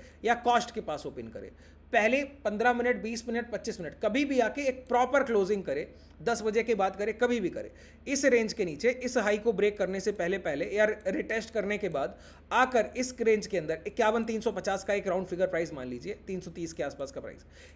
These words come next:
इसके नीचे एक प्रॉपर कैंडल क्लोज करे, रिटेस्ट करे और उस कैंडल का ब्रेकडाउन कर दे, एक मोमेंटम आएगा, उस मोमेंटम को कैरी ऑन कीजिएगा,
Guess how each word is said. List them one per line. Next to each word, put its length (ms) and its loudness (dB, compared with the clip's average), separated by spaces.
इसके 280 0
नीचे 240 0
एक 120 0
प्रॉपर 300 2
कैंडल 260 0
क्लोज 260 0
करे, 220 4
रिटेस्ट 480 0
करे 200 4
और 220 4
उस 180 -4
कैंडल 280 0
का 140 4
ब्रेकडाउन 420 0
कर 160 -6
दे, 160 -10
एक 220 6
मोमेंटम 540 2
आएगा, 320 6
उस 220 -4
मोमेंटम 400 -2
को 160 2
कैरी 300 0
ऑन 160 2
कीजिएगा, 540 2